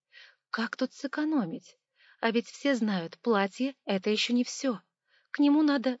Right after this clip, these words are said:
нижнюю юбку. Те, что у неё были, но никак не подходили к новому платью.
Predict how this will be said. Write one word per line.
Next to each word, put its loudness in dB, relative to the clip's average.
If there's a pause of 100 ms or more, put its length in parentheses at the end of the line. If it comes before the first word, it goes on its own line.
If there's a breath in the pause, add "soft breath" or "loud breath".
нижнюю 4
юбку. -10 (340 loud breath)
Те, 2
что -2
у 0
неё 0
были, -2 (260 loud breath)
но 0
никак -2
не -2
подходили -6
к -18
новому -6
платью. -8